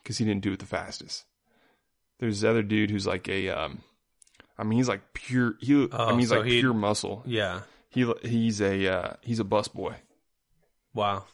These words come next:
Speaker 1: This guy just, he says he doesn't care about money. He just likes to, you know, do all this stuff.
Speaker 2: Yeah, you say you don't care about money until you win a million dollars.
Speaker 1: Until you win a million dollars.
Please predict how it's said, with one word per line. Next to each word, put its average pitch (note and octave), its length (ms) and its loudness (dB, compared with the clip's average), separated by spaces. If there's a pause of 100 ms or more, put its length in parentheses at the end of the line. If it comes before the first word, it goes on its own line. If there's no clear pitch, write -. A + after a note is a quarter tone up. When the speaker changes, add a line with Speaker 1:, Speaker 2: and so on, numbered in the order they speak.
Speaker 1:
This G#2+ 140 -4
guy G2+ 200 6
just, G2 260 -4
he A2+ 120 -4
says G2+ 200 2
he G#2 80 -4
doesn't G2 320 -2 (340)
care A2 160 -2
about F#2+ 220 0
money. G2+ 380 -2 (320)
He G#2+ 140 -4
just G2 140 -6
likes G2 260 -4
to, F#2+ 280 -6 (340)
you A#2 100 -6
know, G2 180 -6 (300)
do A2 200 0
all F#2+ 80 0
this F#2+ 140 -10
stuff. - 340 -8 (500)
Speaker 2:
Yeah, B2 140 -2
you G#2 100 -4
say A#2 220 2
you G#2+ 80 2
don't G2+ 180 -4
care A#2 160 2
about G2+ 220 0
money G#2 260 -2
until F#2 240 -8
you F#2 140 -4
win F2+ 140 -6
a - 20 -8
million F2+ 280 -6
dollars. F2+ 180 0
Speaker 1:
Until B2 80 8
you A2 80 6
win G2+ 120 4
a - 20 -2
million F#2+ 200 -2
dollars. D2+ 300 -6